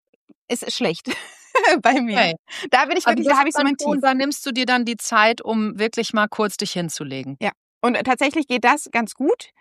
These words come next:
Speaker 1: Also im Moment ist es so viel in meinem Kopf drin, dass ich nicht mehr ganz so gut zur Ruhe komme. Dann muss ich dann ins Schwimmbad oder sonst irgendwas. Aber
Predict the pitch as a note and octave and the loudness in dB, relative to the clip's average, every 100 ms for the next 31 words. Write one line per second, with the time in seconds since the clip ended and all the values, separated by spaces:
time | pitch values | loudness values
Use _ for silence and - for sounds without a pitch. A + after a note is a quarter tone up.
0 | _ - A3+ A#3 A3+ A3+ F4 - B3 G#3+ | _ 0 2 2 2 2 2 0 -2 -2
1 | C4 D#4+ C#4+ A#3+ - A#3 A#3 - D4+ - | 0 4 4 4 4 4 2 2 -2 0
2 | C4+ A#3+ A3+ G#3 G#3+ A#3 G3 F3+ C#4 D4 | 2 2 2 -4 -6 -2 -2 -2 -4 -8
3 | C4+ - D4 D4+ D#4 D4+ D4 A3+ E3+ F3+ | -12 -10 -4 -2 -2 -4 -4 -6 -8 -12
4 | E3+ D#3+ D#3 - - A#3+ D#4 D4 D#3+ D#3+ | -14 -16 -18 -12 -2 0 2 0 0 0
5 | D4 C#4+ D4+ C4+ A3 | 2 2 2 2 0